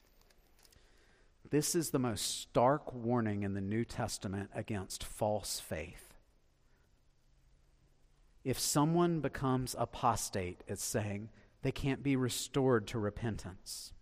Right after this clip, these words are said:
Now, what does that mean? Because we likely have people in this room who, who were raised in the church but have walked away. Does this mean that you cannot now turn to Christ?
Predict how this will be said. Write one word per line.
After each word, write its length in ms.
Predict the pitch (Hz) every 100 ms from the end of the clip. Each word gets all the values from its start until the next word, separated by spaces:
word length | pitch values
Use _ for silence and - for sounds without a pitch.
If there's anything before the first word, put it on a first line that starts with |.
| - - _ - - - _ _ - 127
Now, 260 | 120 117 147
what 260 | 117 147
does 160 | 196 165
that 200 | 147 123
mean? 520 | 127 123 95 117 139 - - -
Because 220 | 147 139
we 180 | 143 202
likely 640 | 180 165 175 175 170 151 -
have 300 | 156 127 107
people 280 | 143 165 160
in 80 | 143
this 180 | 135
room 340 | 139 135 151 147
who, 240 | 131 117 - - -
who 120 | 143
were 180 | 135 127
raised 420 | 120 156 175 170
in 80 | 143
the 100 | 135
church 380 | - 143 147 -
but 80 | 120
have 220 | 98 120
walked 320 | 120 131 -
away. 420 | 120 113 95 87
Does 160 | 143 107
this 260 | 165 214 160
mean 300 | 156 175 151
that 120 | 127
you 180 | 131 180
cannot 460 | 156 151 147 156
now 200 | 147 139
turn 280 | - 143 131
to 80 | 120
Christ? 540 | 127 92 107 - -